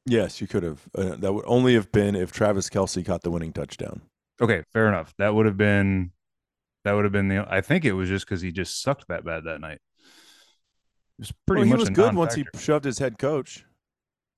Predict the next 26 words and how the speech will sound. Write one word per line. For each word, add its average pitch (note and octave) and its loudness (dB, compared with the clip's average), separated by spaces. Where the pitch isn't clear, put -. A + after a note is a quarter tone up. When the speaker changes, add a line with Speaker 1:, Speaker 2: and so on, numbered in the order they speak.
Speaker 2:
<laughs> - -6
Is - -18
he, G2+ -6
did G2+ -2
he, G#2+ -2
I G2 -2
mean, A2 2
I A2+ 6
saw C3 6
he A#2 8
had, A2+ 6
like, G#2 4
one A2 4
long G#2 4
play. E2+ -6
Did D3+ -14
he F2 -8
really F#2+ -4
have F#2 0
much F#2+ -4
of F#2 -2
an F2+ -4
impact F#2+ -2
beyond F#2 -4
Speaker 1:
I F#2+ -4
don't D#2+ -12